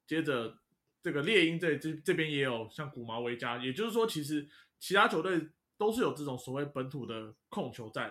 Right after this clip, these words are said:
嘛。那刚好在云豹这场陈孝荣是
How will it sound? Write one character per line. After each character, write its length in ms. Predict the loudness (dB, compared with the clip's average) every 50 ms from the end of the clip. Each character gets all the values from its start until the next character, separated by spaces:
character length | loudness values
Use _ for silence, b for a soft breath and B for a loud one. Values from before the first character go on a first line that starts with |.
| -8
嘛。 120 | -14 -20 -6 -4
那 180 | -2 -2 -2 B B B B B B B _ _ _ _ _ _
刚 140 | 2 4 4
好 80 | 6
在 140 | 6 4 4
云 160 | 4 4 4
豹 160 | 4 2 2 2
这 100 | 0 -2
场 300 | -4 -4 -6 -6 -10 b b b b b _
陈 160 | -6 -6 -2
孝 200 | 2 2 4 4
荣 140 | 2 0 -4
是 320 | -6 -6 -6 -6 -6 -10